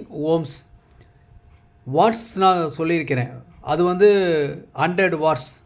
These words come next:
இல்லையா? டயா எவ்வளோ இருக்கணும், ஸ்பீக்கர் அல்லது ஊஃபர் அல்லது மிட் ரேஞ்ச் இந்த மாதிரி யூஸ் பண்றீங்க இல்லையா?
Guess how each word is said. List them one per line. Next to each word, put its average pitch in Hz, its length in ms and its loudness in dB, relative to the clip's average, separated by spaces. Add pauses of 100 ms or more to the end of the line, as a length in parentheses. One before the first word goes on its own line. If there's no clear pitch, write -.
(220)
இல்லையா? 165 260 2 (1160)
டயா 202 240 8 (160)
எவ்வளோ 190 260 0
இருக்கணும், 160 380 -8
ஸ்பீக்கர் 165 460 -4 (140)
அல்லது 156 200 -4 (180)
ஊஃபர் 165 340 0 (420)
அல்லது 160 200 -2 (100)
மிட் 156 220 -4
ரேஞ்ச் 160 200 -2
இந்த 147 120 -4
மாதிரி 156 200 -2
யூஸ் 170 200 -4
பண்றீங்க 139 340 -2
இல்லையா? 151 200 2